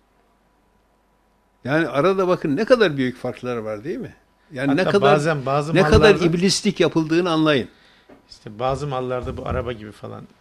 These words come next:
Speaker 2: mallarda anlaşma yaptığın İmzayı attığındaki, uhdene geçirdikten bir dakika sonra malın bedeli, değeri an-, yani
Speaker 1: İkinci el.
Speaker 2: acayip, hemen ikinci el oluyor.
Speaker 1: Evet.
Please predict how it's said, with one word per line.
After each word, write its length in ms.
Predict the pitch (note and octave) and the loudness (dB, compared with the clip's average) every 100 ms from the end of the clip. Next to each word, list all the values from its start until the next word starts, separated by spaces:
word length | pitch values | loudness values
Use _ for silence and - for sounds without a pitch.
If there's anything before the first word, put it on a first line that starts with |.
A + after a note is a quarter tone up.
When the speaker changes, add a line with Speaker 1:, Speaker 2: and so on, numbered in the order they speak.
| _ | _
Speaker 2:
mallarda 600 | A#2+ A#2+ A#2+ A#2+ C#3 F#3+ - _ - | -14 -12 -10 -12 -12 -14 -18 _ -12
anlaşma 480 | C#3 C#3 C#3+ D3+ | -8 -8 -8 -8
yaptığın 500 | C#3+ C#3 - D#3 D#3 - _ _ _ _ _ _ _ | -6 -6 -8 -10 -10 -12 _ _ _ _ _ _ _
İmzayı 460 | C3 C3 B2 C#3+ C#3 | -14 -12 -6 -6 -6
attığındaki, 640 | C3+ - D3 B2+ - A#2+ | -8 -10 -8 -8 -10 -10
uhdene 420 | C3+ C3+ - C#3+ | -10 -10 -8 -8
geçirdikten 640 | C3+ C3 C#3+ C3 - E3+ E3+ | -8 -10 -14 -14 -12 -10 -8
bir 140 | D#3+ | -6
dakika 340 | C3 C3+ B2+ | -6 -10 -12
sonra 240 | B2 D#3 D#3 | -10 -10 -8
malın 340 | C#3 C#3 C#3 - _ _ _ _ _ | -8 -8 -10 -16 _ _ _ _ _
bedeli, 640 | - B2 B2 C3+ D#3+ D#3+ B2 | -12 -10 -6 -6 -6 -8 -4
değeri 440 | C3+ C3+ F3+ A#3 | -4 -2 -6 -6
an-, 220 | E3 C#3+ E3 | -6 -6 -8
yani 340 | D3 C3 B2+ B2 A#2 - B2+ | -12 -10 -12 -14 -18 -18 -12
Speaker 1:
İkinci 280 | C3 D3 C#3 | -12 -10 -8
el. 100 | C#3+ | -6
Speaker 2:
acayip, 300 | B2+ C3+ B2+ - - | -6 -8 -10 -16 -12
hemen 180 | C3 F3 | -10 -8
ikinci 320 | - B2+ A2+ | -10 -12 -12
el 100 | G#2 | -14
oluyor. 220 | G#2 A2 - E3+ | -18 -20 -20 -20
Speaker 1:
Evet. 260 | C3+ E3+ | -20 -20